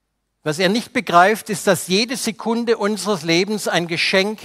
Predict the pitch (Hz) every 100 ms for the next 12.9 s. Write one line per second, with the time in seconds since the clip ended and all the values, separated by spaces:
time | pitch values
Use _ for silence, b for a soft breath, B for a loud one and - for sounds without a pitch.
0 | - - 170 151 135 175 143 - - -
1 | _ _ _ _ _ _ _ _ b b
2 | 175 - 208 254 233 214 - 220 240 214
3 | 208 - 208 214 - 208 202 202 190 170
4 | - 156 131 - - - _ _ _ _
5 | _ _ _ _ _ _ _ _ _ _
6 | _ 185 226 - - 175 - 165 156 147
7 | 156 180 208 - 208 143 190 208 - 180
8 | 180 190 190 - 180 185 190 156 143 135
9 | 127 123 135 127 _ _ _ _ _ _
10 | _ _ _ _ _ _ _ b b b
11 | b b b b 165 180 - 262 262 262
12 | 214 190 180 214 226 220 220 185